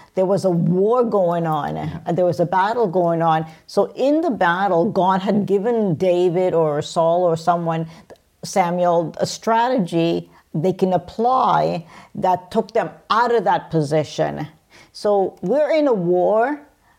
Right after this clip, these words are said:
Speaker 1: but the, the clue is look for what God had done in those times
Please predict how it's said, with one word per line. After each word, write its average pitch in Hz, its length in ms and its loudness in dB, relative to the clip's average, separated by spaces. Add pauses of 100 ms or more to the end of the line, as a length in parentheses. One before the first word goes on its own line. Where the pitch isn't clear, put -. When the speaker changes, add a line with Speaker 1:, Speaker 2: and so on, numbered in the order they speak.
Speaker 1:
but 180 200 0
the, 214 260 0
the 196 240 0
clue 294 540 0
is 180 400 0
look 190 560 0
for 269 160 -2
what 220 340 -2
God 170 320 2
had 190 340 0
done 170 280 0
in 185 160 0
those 156 380 -4
times 160 580 -4